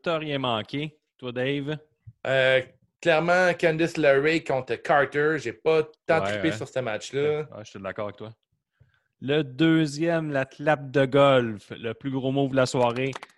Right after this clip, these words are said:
Speaker 1: Meilleure décision scénaristique. Bref, n'importe quoi qui te donne envie d'applaudir.
Speaker 2: Le retour de Io Shirai. Je suis très content. J'avais hâte qu'elle revienne.
Speaker 1: La clap de golf, moi, j'irais avec, euh, le finish de Cameron. Euh, Cameron, Cameron, c'est quoi son nom ? J'ai déjà oublié.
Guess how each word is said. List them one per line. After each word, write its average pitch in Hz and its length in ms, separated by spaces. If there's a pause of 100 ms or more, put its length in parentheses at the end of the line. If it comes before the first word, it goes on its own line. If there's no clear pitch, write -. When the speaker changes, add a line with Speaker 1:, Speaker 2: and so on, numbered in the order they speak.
(180)
Speaker 1:
Meilleure 127 260
décision 127 460
scénaristique. 131 600
Bref, 135 260
n'importe 135 380
quoi 131 120
qui - 100
te 120 120
donne 123 220 (100)
envie 123 360 (260)
d'applaudir. 139 720 (1080)
Speaker 2:
Le 190 220
retour 185 600
de 135 120 (320)
Io 175 280
Shirai. 151 720
Je - 80
suis - 300
très 147 320
content. 135 540 (340)
J'avais 123 240
hâte 135 160
qu'elle 127 100
revienne. 127 460 (640)
Speaker 1:
La 113 80
clap 160 180
de 139 140
golf, 170 260
moi, 139 80
j'irais 113 360
avec, 127 260
euh, 104 100
le 107 100
finish 139 560
de 101 340
Cameron. 113 720
Euh, 117 200
Cameron, 113 380
Cameron, 117 340
c'est 123 80
quoi 120 100
son 110 160
nom ? 127 120
J'ai 120 100
déjà 107 120
oublié. 107 260